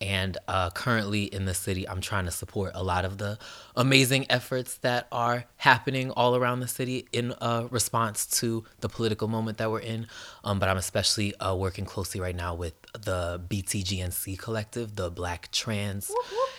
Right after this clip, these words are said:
Speaker 1: and Gender Nonconforming Collective of Chicago, and, and trying to get a, a stronger base of Black, uh, T G N C folks in conversation with each other and organizing in Chicago.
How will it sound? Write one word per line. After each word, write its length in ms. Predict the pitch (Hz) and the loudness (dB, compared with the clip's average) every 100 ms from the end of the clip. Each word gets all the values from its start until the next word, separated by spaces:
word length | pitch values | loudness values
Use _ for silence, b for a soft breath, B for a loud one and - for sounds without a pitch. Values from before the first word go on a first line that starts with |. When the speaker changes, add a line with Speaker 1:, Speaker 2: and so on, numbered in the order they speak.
| - | -4
Speaker 1:
and 160 | 110 107 | 0 2
Gender 220 | 110 95 | 2 2
Nonconforming 720 | 92 87 95 - 175 190 185 | -2 -4 -8 0 2 4 2
Collective 480 | - 180 170 - 175 | 2 2 2 0 0
of 100 | 175 | 2
Chicago, 680 | - - 185 180 180 185 - _ _ - - | 0 0 0 0 0 0 -4 _ _ -14 -2
and, 380 | 101 95 87 98 | 0 2 0 -4
and 140 | 98 98 | -4 4
trying 200 | 117 98 | 4 6
to 60 | |
get 200 | 90 90 | 2 2
a, 220 | 90 - | 2 0
a 60 | 90 | 0
stronger 400 | - 104 98 92 | 0 0 0 -2
base 380 | 87 92 85 - | -2 -2 -2 -4
of 240 | 85 85 | -4 -4
Black, 480 | 95 90 87 - - b b - | -2 -2 -2 -8 -18 b b -8
uh, 180 | 92 82 - | -4 -4 -4
T 200 | - 87 | -4 -4
G 200 | 90 85 | -4 -4
N 100 | 82 | -6
C 220 | - 82 | -8 -8
folks 520 | - 85 - - - b b 120 | -8 -8 -6 -6 -6 b b 0
in 120 | 120 | 2
conversation 540 | 127 107 101 101 101 | 4 4 2 0 -2
with 40 | 98 | -6
each 140 | 92 | -4
other 180 | 90 90 | -4 -6
and 220 | 87 85 85 | -8 -10 -10
organizing 580 | 85 85 82 85 85 | -10 -10 -10 -12 -12
in 60 | 80 | -10
Chicago. 500 | - - 85 87 | -10 -10 -12 -14